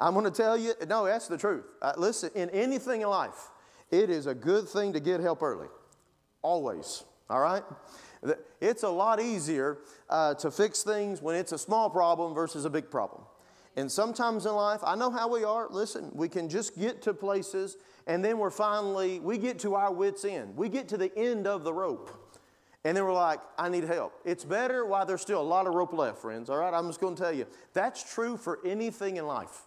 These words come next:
all right? You're dealing with your thought life, relationship issues. Listen, glory to God. I don't know when to get here. Listen,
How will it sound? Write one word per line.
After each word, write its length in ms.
all 120
right? 200
You're 80
dealing 180
with 120
your 80
thought 280
life, 320
relationship 880
issues. 600
Listen, 400
glory 380
to 60
God. 340
I 40
don't 80
know 80
when 200
to 40
get 160
here. 260
Listen, 420